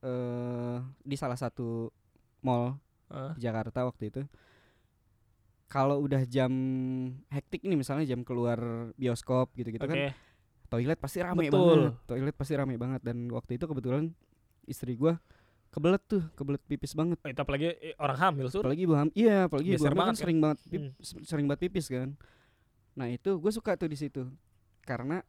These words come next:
Speaker 1: si, eh, apa, petugas kebersihannya
Speaker 2: Ah.
Speaker 1: itu, dia sangat memperdulikan itu. Jadi ketika dia antri dan tahu istri gua lagi hamil, dia langsung ditarik keluar antrian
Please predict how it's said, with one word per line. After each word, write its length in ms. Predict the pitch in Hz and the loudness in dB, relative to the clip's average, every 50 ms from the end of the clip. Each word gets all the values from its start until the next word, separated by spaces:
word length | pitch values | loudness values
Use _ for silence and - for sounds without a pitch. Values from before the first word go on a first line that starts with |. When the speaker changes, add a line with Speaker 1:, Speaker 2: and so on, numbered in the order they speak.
| _ _ _ _ _ _ _ | _ _ _ _ _ _ _
Speaker 1:
si, 300 | - - - - 127 127 127 127 127 123 127 127 127 127 127 127 123 - | -20 -14 -10 -6 -6 -4 -2 -2 -2 -2 -2 -2 -2 -2 -2 -4 -4 -6
eh, 320 | - - 123 120 120 117 | -8 -8 -8 -6 -6 -6
apa, 240 | 113 92 - 180 190 190 - - _ _ _ _ _ _ _ - - - _ _ _ _ - | -8 -8 -8 -8 -8 -10 -12 -20 _ _ _ _ _ _ _ -16 -16 -16 _ _ _ _ -10
petugas 720 | - 156 - 151 143 139 135 135 - - - - - - | -10 -4 -2 -2 0 2 0 0 0 -4 -10 -12 -14 -16
kebersihannya 640 | - - 143 131 135 147 143 139 - - 131 135 123 | -10 -8 -6 -4 0 2 2 4 4 2 2 0 -2
Speaker 2:
Ah. 80 | 120 120 | -4 -4
Speaker 1:
itu, 140 | - 170 175 180 180 - | -4 -6 -6 -6 -8 -12
dia 320 | _ 139 147 165 180 185 190 - - _ _ _ | _ -4 -2 -2 0 -2 -4 -8 -14 _ _ _
sangat 340 | _ - - 139 143 139 - | _ -12 -8 -8 -6 -6 -4
memperdulikan 640 | - 143 139 135 143 143 139 135 135 131 - 135 127 | -4 -6 -4 -4 -6 -6 -6 -8 -8 -6 -6 -6 -6
itu. 340 | 131 143 - - 135 127 123 | -6 -8 -8 -6 -6 -6 -6
Jadi 220 | 117 131 131 151 | -6 -6 -6 -6
ketika 400 | 147 151 - 127 - - 117 - - - - _ _ _ _ _ _ _ _ _ _ _ _ _ _ _ | -6 -6 -8 -6 -4 -4 -4 -4 -6 -14 -20 _ _ _ _ _ _ _ _ _ _ _ _ _ _ _
dia 320 | - 131 123 120 117 - - _ _ _ _ | -4 -2 0 0 -2 -4 -8 _ _ _ _
antri 480 | _ 131 123 123 120 - 151 160 170 147 | _ -4 -4 -2 -2 -2 0 0 0 0
dan 120 | 131 123 | 0 -2
tahu 200 | 123 - 127 131 | -2 -2 -2 -2
istri 240 | 123 123 - - 123 | -2 -4 -6 -6 -6
gua 160 | 120 113 120 | -4 -4 -4
lagi 80 | 113 110 | -2 -2
hamil, 400 | 113 139 165 170 139 131 139 139 | -2 -2 -2 -2 -2 -2 -4 -6
dia 160 | 143 143 165 | -6 -4 -4
langsung 240 | 185 180 165 - 151 | -2 -2 -4 -4 -6
ditarik 320 | 143 127 - 113 113 127 | -6 -4 -6 -8 -8 -8
keluar 240 | - - 127 120 117 | -8 -6 -4 -4 -4
antrian 560 | 110 113 - - 117 117 120 131 139 143 147 | -4 -6 -8 -8 -8 -6 -4 -4 -4 -6 -8